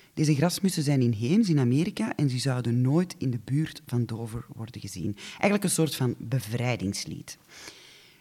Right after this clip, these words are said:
Nu even terug de focus op die Charles Bukowski. Eh, dat is, eh, een van zijn meesterwerken ook, want Bukowski, die schrijft altijd heel recht toe, recht aan,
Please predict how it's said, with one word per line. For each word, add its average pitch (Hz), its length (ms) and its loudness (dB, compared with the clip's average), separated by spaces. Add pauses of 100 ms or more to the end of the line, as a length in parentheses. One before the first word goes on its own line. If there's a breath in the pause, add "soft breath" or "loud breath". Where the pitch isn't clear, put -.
(200 loud breath)
Nu 202 200 6
even 240 320 0
terug 262 180 2
de 185 100 2
focus - 380 0
op 135 180 -4
die 131 220 0
Charles 156 400 -2
Bukowski. 202 680 -4 (720 loud breath)
Eh, 147 260 0 (120)
dat 131 300 -2
is, - 260 -2
eh, 120 160 -2 (120)
een 139 200 0
van 123 160 0
zijn 117 300 2
meesterwerken 143 800 0
ook, 156 300 0
want 120 300 0 (120)
Bukowski, 123 680 -4 (220 loud breath)
die - 120 -2
schrijft 135 260 2
altijd 151 200 2
heel 139 260 2
recht - 280 -6
toe, 160 200 0
recht - 260 -4
aan, 143 260 0